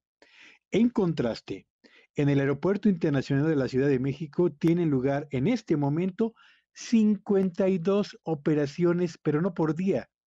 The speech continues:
por hora, Luis. Así que, cuando uno revisa lo que tiene que ver con el volumen de operaciones y el número de pasajeros que moviliza uno y otro aeropuerto,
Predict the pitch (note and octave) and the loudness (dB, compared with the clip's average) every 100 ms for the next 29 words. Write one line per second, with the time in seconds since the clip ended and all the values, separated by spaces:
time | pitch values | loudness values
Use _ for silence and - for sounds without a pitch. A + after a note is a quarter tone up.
0 | _ _ _ - C3+ C3+ - D#3+ E3 B2+ | _ _ _ -6 -4 -4 -4 -2 0 -2
1 | G#2 F#2+ E2+ - - _ _ _ _ _ | -4 -6 -10 -14 -20 _ _ _ _ _
2 | _ _ _ _ E3+ A#3 A3 A#3 C#3 _ | _ _ _ _ -2 -2 2 0 0 _
3 | _ _ _ _ _ _ _ - D#3+ D#3+ | _ _ _ _ _ _ _ -6 -2 2
4 | D4+ D#4 G#3+ C3 A2+ - F2 _ _ _ | 2 2 2 0 -4 -12 -16 _ _ _
5 | _ _ _ _ - C3+ C#3+ C#3+ C#3+ G#3+ | _ _ _ _ -2 -2 0 -4 2 4
6 | A#3+ A#3 F3+ C#3+ D#3+ E3 - C#3+ C3+ - | 4 4 2 2 2 0 -2 0 -2 -2
7 | C3 C3 C3+ A#2+ C3 C#3+ G#3 A#3+ G3+ D3 | -2 -2 -6 -6 -2 0 2 2 2 0
8 | C3 - B2+ A2+ - B2 A2 G2+ G#2 - | 0 0 0 -2 -2 -2 -2 -2 -8 -4
9 | C3 B2+ G3+ A3+ G3+ C#3+ C3+ A#2 B2+ - | -2 0 2 2 2 0 -2 -4 -4 0
10 | C#3+ C#3+ - B2 A#2 A2+ B2 C#3+ C3 B2 | 0 0 -2 -2 0 -2 -2 -4 -6 -8
11 | - E3+ D#3 C3+ C#3 A#2 B2+ C#3+ C3+ A#2+ | -2 -2 0 -2 -4 -4 -2 -2 0 0
12 | A2+ - G#2 F#2 - F#2 | -2 -4 -4 -4 -10 -12